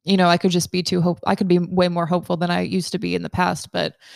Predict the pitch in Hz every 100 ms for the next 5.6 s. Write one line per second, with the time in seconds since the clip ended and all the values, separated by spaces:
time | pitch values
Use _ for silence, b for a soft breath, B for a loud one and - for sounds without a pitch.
0 | B B B 175 175 220 254 226 208 202
1 | 175 196 185 185 190 180 185 - 185 175
2 | 175 175 185 185 170 180 175 180 185 202
3 | 196 - 180 170 180 185 170 - _ _
4 | _ _ - 196 202 - 196 - 185 175
5 | 180 185 185 185 190